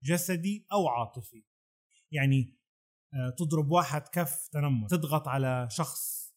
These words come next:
باسم ما بيحبه زي أبو ودان أو أبو شعر أو، آه، أبو كرش أو أبو راس، whatever it is. إذا ما بيحب الاسم فهو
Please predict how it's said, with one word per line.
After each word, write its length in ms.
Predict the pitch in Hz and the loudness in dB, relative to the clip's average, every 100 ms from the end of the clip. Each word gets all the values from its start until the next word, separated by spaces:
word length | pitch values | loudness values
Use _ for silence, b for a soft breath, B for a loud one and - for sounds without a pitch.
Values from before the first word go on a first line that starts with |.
| - | -12
باسم 500 | 117 135 170 - 147 | -4 -2 0 2 4
ما 180 | 151 160 | 4 4
بيحبه 580 | 156 156 151 175 208 110 | 2 0 -4 -6 -8 0
زي 200 | 139 127 | 0 0
أبو 260 | 123 120 | -2 0
ودان 480 | 117 139 160 160 151 | 0 2 2 2 0
أو 260 | 123 113 113 | -4 -8 -6
أبو 140 | 113 | -6
شعر 580 | 107 156 139 139 135 117 | 0 2 2 0 -4 -10
أو، 380 | 120 113 110 110 | -10 -10 -10 -10
آه، 280 | 107 104 107 104 - 120 | -10 -10 -12 -16 -14 -6
أبو 220 | 117 123 | -4 -4
كرش 500 | - 156 143 - - | -2 -2 -2 -8 -12
أو 180 | 120 120 120 | -10 -8 -8
أبو 400 | 113 113 107 107 | -10 -10 -10 -4
راس، 600 | 131 151 143 139 139 - | 0 2 2 2 -2 -6
whatever 460 | 131 131 180 160 151 | -6 -2 -2 0 0
it 40 | 143 | -2
is. 140 | 127 | -4
إذا 160 | 123 143 | -2 2
ما 140 | 185 | 2
بيحب 320 | 180 156 165 | 2 -2 -2
الاسم 340 | 165 180 175 151 | -2 -2 -2 -2
فهو 600 | 151 143 180 175 175 | 0 2 4 4 2